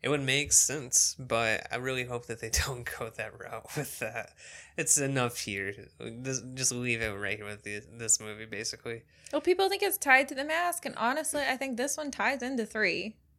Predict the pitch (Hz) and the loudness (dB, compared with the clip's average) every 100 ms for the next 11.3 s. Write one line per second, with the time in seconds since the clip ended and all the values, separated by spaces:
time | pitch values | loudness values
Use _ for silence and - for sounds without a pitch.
0 | _ _ _ 196 202 202 202 196 208 220 | _ _ _ -4 0 2 2 2 4 4
1 | 180 - 151 156 - - - _ _ _ | 2 -2 -2 -2 -4 -12 -14 _ _ _
2 | _ 117 101 101 - 196 190 190 208 220 | _ -4 -2 -4 -4 -2 2 2 2 4
3 | - 185 190 196 - 180 - - - - | 4 2 0 0 2 -2 -2 -8 -20 -18
4 | - 202 311 269 262 - 202 254 262 254 | -6 -2 0 0 -4 -4 -4 -2 -4 -6
5 | 240 233 247 247 220 208 170 - 120 123 | -8 -8 -8 -10 -6 -6 -6 -10 -14 -12
6 | 123 123 120 110 117 226 220 107 101 208 | -10 -10 -2 -2 2 2 2 -2 -4 -4
7 | - - - - - - - - - _ | -4 -4 -8 -18 -20 -20 -20 -20 -20 _
8 | 214 233 226 196 185 202 247 - _ - | 4 8 8 8 4 -2 -8 -16 _ -18
9 | 247 - 226 208 208 208 214 214 208 170 | -2 2 6 8 8 8 8 6 4 6
10 | 185 196 196 196 - 208 190 220 - 285 | 6 6 4 2 2 2 2 0 -2 0
11 | 240 233 | 0 -2